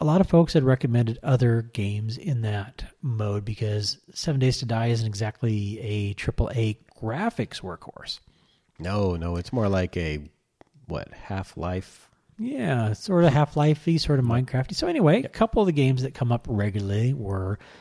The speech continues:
Speaker 1: uh, Rust, which is out there in pre-release, and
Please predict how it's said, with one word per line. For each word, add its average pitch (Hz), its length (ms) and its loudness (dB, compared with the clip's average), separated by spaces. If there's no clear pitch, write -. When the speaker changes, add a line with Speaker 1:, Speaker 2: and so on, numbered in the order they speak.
Speaker 1:
uh, 92 200 -2
Rust, 113 600 0
which - 420 -4
is 107 420 0
out 110 260 0
there 107 280 -2
in 104 240 -2
pre-release, 104 640 0
and 107 400 -4